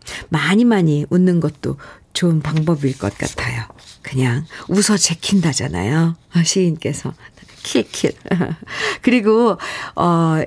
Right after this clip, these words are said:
이 기쁨, 오늘 만나봤는데 기쁜 소식이 있어서 우리 러브레터의 기-,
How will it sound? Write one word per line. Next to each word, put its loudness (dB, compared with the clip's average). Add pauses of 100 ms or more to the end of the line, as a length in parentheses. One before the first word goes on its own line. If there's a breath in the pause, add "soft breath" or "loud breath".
이 2
기쁨, 2
오늘 2 (580)
만나봤는데 2 (160 loud breath)
기쁜 0
소식이 2 (320)
있어서 2
우리 0
러브레터의 0
기-, -18